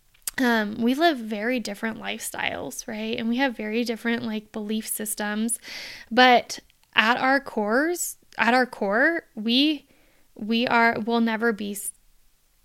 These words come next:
we'll never be separated by anything in the universe, right? Like, we love each other, and that's what matters.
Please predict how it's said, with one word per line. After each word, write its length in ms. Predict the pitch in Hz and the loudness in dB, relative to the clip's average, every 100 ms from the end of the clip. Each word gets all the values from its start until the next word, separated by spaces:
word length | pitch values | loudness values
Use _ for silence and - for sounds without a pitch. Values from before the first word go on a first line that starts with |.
| _ | _
we'll 200 | 233 233 | -2 2
never 240 | 262 254 | 2 0
be 160 | 196 196 | -2 -4
separated 600 | - 208 208 208 214 202 | -6 -6 -6 -6 -6 -6
by 120 | 196 | -6
anything 420 | 208 220 214 233 | -4 -4 -6 -8
in 100 | 240 | -6
the 80 | 247 | -6
universe, 640 | 233 247 - - 240 - | -6 -8 -10 -12 -12 -10
right? 300 | 233 220 233 | -8 -8 -8
Like, 320 | 240 226 220 - | -8 -8 -8 -10
we 460 | 226 226 226 226 233 | -4 -2 0 -2 -4
love 240 | 208 208 | -6 -4
each 220 | 254 - | -4 -4
other, 160 | - - | -6 -4
and 340 | 240 240 226 | -4 -6 -8
that's 180 | 214 - | -8 -10
what 80 | 233 | -8
matters. 520 | 220 220 254 254 | -6 -4 -2 -4